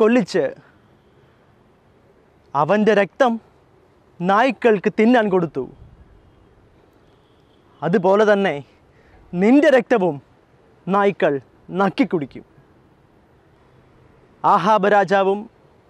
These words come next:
തൻ്റെ പ്രിയപത്നി ജസബെല്ലും അങ്ങനെ മരിക്കുകയും അതേ സ്ഥലത്ത് വെച്ച് തന്നെ,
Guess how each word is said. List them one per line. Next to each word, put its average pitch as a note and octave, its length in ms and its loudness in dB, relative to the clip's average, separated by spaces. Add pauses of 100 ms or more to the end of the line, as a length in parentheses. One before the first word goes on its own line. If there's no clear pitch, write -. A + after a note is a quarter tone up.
(120)
തൻ്റെ F3+ 340 0
പ്രിയപത്നി F3 600 -2 (360)
ജസബെല്ലും E3 600 -2 (2500)
അങ്ങനെ E3 360 -4 (1500)
മരിക്കുകയും G3 600 0 (1200)
അതേ A3+ 180 2 (120)
സ്ഥലത്ത് G#3+ 420 0
വെച്ച് F3+ 240 -6
തന്നെ, C#3 240 -6